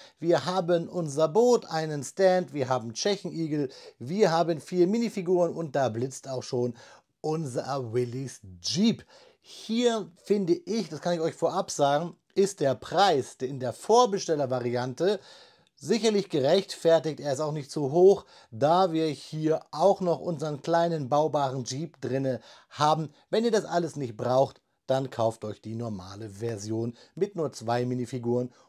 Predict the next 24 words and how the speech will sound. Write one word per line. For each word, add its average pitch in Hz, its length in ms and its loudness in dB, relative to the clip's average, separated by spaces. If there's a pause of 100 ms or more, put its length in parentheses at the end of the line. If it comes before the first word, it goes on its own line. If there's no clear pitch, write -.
(140)
und - 300 -6
nur 180 260 2 (160)
einen 160 560 0
Jeep. 107 240 -10 (320)
Lüften 214 320 0
wir 214 80 6
mal 208 140 6
das 185 180 4
Geheimnis, 208 920 2 (240)
welche 196 840 4 (240)
Nummer 220 420 4
ich 185 220 -4
habe. 175 260 6
Ja, 196 340 4
ich 190 180 0
habe 175 280 4
diesmal 151 380 -4
spät 208 360 0
bestellt. 156 420 4 (260)
Ich 240 300 -2
habe 156 300 6
die 147 220 -2
dreihundertsechsundsechzig. 113 2250 -4 (1040)
Wichtig, 226 580 0